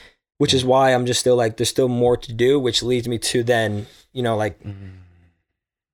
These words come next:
Speaker 1: quote unquote, like, I don't need help. When I have, I have asked for help,
Speaker 2: Yeah,
Speaker 1: especially
Speaker 2: yeah.
Speaker 1: I've been big on that this, within this year's asking for help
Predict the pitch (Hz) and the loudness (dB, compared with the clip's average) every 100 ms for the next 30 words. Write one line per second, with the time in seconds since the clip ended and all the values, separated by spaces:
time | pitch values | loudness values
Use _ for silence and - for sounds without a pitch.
0 | _ _ _ _ 151 143 127 143 135 127 | _ _ _ _ 2 2 2 0 2 0
1 | 123 131 135 123 104 - - - 135 135 | 0 0 0 -2 -6 -10 -14 -8 -6 -2
2 | 151 156 143 107 - 117 131 120 110 - | 2 4 2 0 -2 2 4 4 0 0
3 | 110 107 98 131 127 127 101 - 101 123 | -2 -2 -2 0 0 -2 -8 -8 -4 -2
4 | 143 123 123 123 123 120 107 104 - 104 | -2 0 -2 0 -2 -4 -4 -6 -6 -12
5 | - _ _ 123 113 127 117 107 113 110 | -18 _ _ -6 -4 -2 -2 -2 -2 0
6 | 107 101 - _ _ _ _ _ _ _ | -2 -6 -12 _ _ _ _ _ _ _
7 | _ - 143 - 147 - 113 120 117 | _ 0 2 2 -2 -4 -2 -2 -2